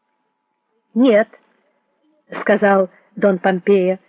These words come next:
"я обнаружил несколько молодых, многообещающих артистов, и особенно понравился мне тот толстяк, который играл роль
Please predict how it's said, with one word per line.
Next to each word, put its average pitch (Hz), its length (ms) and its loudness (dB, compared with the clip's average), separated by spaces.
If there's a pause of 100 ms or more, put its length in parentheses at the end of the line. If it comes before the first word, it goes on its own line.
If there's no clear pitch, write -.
(760)
"я 220 300 4
обнаружил 302 500 4
несколько 311 520 2
молодых, 254 440 4 (340)
многообещающих 240 1160 2
артистов, 190 600 -4 (580)
и 233 100 2
особенно 220 600 2
понравился 302 600 2
мне 254 160 4
тот 277 280 0
толстяк, - 720 0 (680)
который 247 420 4
играл 233 340 2
роль 254 280 4